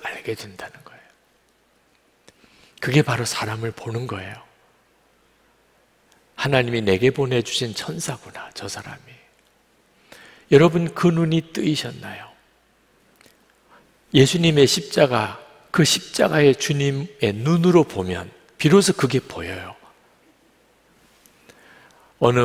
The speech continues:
여집사님이 중학교 들어갔을 때 어머님이 돌아가셨어요.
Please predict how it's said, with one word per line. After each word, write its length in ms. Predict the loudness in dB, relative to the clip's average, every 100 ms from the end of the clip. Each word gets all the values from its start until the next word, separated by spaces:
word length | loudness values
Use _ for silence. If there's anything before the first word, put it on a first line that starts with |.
| 2 0 4
여집사님이 1000 | 4 4 -4 -2 0 -2 -2 -2 -4 -8 -20 -20 -20 _ _ _ _ _ _ _ _ _ _
중학교 960 | -6 0 2 0 -4 -8 -8 -8 -12 -20 _
들어갔을 480 | -14 -12 -12 -14 -16 _
때 180 | -20 -20 -20 _ _
어머님이 520 | -2 0 0 0 -4
돌아가셨어요. 840 | -10 -10 -12 -12 -16 -18 -20 -20